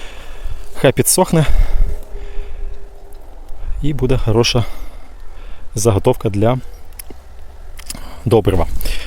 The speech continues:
Зараз зверху ще посиплю ось таким добривом, яке називається Бакаши. Сам робив по рецепту, який дали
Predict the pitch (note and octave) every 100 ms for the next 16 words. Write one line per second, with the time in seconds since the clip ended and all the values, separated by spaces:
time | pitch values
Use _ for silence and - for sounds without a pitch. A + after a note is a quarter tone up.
0 | - - - - - - - - - C3+
1 | E3 C#3+ D#3 D3+ - B2+ C3 - - -
2 | - - - B2+ G#2 - - - - -
3 | - - - - - G#2+ E3 F3 B2 A#2
4 | - - - - - - - E3+ E3+ D#3+
5 | C#3 D3+ D#3 - - - - - - -
6 | - - - - - - - A#2+ - C#3+
7 | A#2+ - - - - - - - - -
8 | - - C3 A#2 A2 D3 G3+ - - -
9 | - - - - - - - - - -
10 | - C#3+ B2+ G#2+ D3+ - D3+ - - -
11 | - - - - - - - - G2+ A2
12 | F#2+